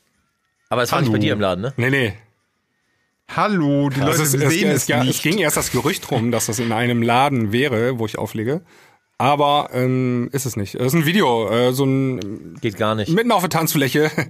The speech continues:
Speaker 3: <laughs> Ty-,
Speaker 1: Ja, geht
Speaker 3: Typ
Speaker 1: gar nicht.
Speaker 3: liegt auf einer Frau und sie hat ein Grinsen im
Speaker 1: Und
Speaker 3: Gesicht.
Speaker 1: fingert sie.
Speaker 3: Ja, und, äh, alle stehen rum zu und filmen. <laughs>
Speaker 1: Geht gar nicht. Also, A, wenn's, wenn's
Speaker 2: Was?
Speaker 1: gewollt, ja, wenn's gewollt war, äh, geht's nicht. Und wenn's ungewollt war und die betäubt, also geht's erst recht nicht. Also,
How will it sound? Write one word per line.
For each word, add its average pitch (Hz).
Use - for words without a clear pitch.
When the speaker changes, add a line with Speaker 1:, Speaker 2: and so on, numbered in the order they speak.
Speaker 3:
<laughs> -
Ty-, 214
Speaker 1:
Ja, 101
geht 113
Speaker 3:
Typ 104
Speaker 1:
gar 104
nicht. 170
Speaker 3:
liegt 202
auf 160
einer 143
Frau 156
und 127
sie 131
hat 127
ein 135
Grinsen 135
im 123
Speaker 1:
Und 117
Speaker 3:
Gesicht. 117
Speaker 1:
fingert 123
sie. 90
Speaker 3:
Ja, 110
und, 113
äh, 104
alle 117
stehen 104
rum 101
zu 117
und 95
filmen. 95
<laughs> -
Speaker 1:
Geht 101
gar 110
nicht. 104
Also, 120
A, 151
wenn's, 156
wenn's 139
Speaker 2:
Was? 98
Speaker 1:
gewollt, 156
ja, 123
wenn's 123
gewollt 151
war, 160
äh, 139
geht's 143
nicht. 139
Und 117
wenn's 120
ungewollt 151
war 147
und 135
die 135
betäubt, 147
also 123
geht's 131
erst 123
recht 139
nicht. -
Also, 113